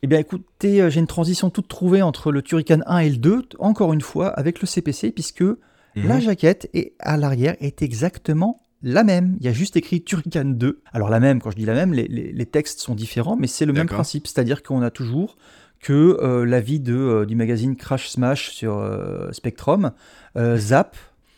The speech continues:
Speaker 1: sur C soixante-quatre, Amstrad Action, euh, pour, euh, la version Amstrad. Et pareil, on a, euh, trois, trois screens avec quelques commentaires.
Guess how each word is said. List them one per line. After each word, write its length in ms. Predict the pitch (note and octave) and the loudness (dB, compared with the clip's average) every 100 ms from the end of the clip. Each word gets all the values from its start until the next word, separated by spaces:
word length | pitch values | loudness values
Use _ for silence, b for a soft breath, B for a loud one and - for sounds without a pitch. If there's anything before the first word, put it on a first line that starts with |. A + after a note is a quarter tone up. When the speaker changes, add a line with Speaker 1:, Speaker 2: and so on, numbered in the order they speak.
| b | b
Speaker 1:
sur 220 | - - A#2+ | -10 -6 -4
C 120 | C3 | -4
soixante-quatre, 760 | C3+ - A#2+ A2 C3 E3 - - | -4 -2 -2 2 4 4 2 -2
Amstrad 340 | D3 - C#3+ | -4 -2 -4
Action, 420 | B2+ - C#3 C#3+ | -2 -4 -2 -2
euh, 360 | A#2 G#2+ G#2+ G#2+ | -2 -2 -2 -4
pour, 320 | - C3+ A2+ | -6 -6 -4
euh, 120 | G#2 | -2
la 80 | G#2+ | -2
version 280 | A2+ A2+ A#2+ | -4 -6 -6
Amstrad. 420 | G#2+ - D#3 D#3 B B B - | -6 -4 -2 -2 B B B -10
Et 60 | |
pareil, 340 | A2 G#2+ G2 B2 | -2 0 0 0
on 100 | G2 | 0
a, 220 | G2+ A2 | 0 -2
euh, 80 | G2+ | -2
trois, 480 | - - A#2 G#2 F#2+ | -6 -4 -2 -2 -4
trois 200 | - B2+ | -4 -6
screens 360 | - - C3 | -6 -10 -6
avec 300 | A2+ G2+ - - | -4 -6 -10 -8
quelques 220 | G#2 G#2+ | -8 -6
commentaires. 540 | G#2+ G2+ G2+ G3+ C4 | -6 -6 -2 -2 -4